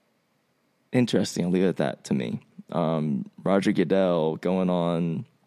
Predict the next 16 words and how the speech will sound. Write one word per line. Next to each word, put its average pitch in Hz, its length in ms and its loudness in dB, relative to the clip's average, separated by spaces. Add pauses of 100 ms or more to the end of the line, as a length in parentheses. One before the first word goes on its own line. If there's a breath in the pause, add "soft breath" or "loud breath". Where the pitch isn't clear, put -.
(720)
stuff - 280 -2
like 90 140 0
Uncomfortable 95 500 0
Conversations 82 920 -2
with - 140 -10
Emmanuel 87 300 -2
Acho, 67 400 -2
and 64 180 -6
to - 80 -2
me 78 220 0
saying 73 340 -2
absolutely 73 400 -2
nothing 69 420 -4
that 62 100 -4
was 57 100 -8
helpful. - 400 -8